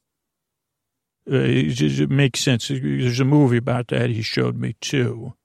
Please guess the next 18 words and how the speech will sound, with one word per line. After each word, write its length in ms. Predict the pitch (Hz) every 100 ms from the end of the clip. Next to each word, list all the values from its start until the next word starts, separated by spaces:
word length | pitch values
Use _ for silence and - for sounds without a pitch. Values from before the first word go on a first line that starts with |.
| _ _
He's 260 | 135 143 151
not 220 | 151 160
in 240 | 165 156
the 80 | 147
internet 380 | 131 131 127 120 -
there. 400 | 123 113 117 120
He's 300 | 123 123 131
in 160 | 127
the 60 | 117
world, 600 | 117 127 117 120 135 127
uh, 160 | 123
but 100 | 123
that's 220 | 127 139 120
just 160 | 117
how 160 | 127 131
he 80 | 120
got 320 | 117 117 113
there. 440 | 120 117 120 120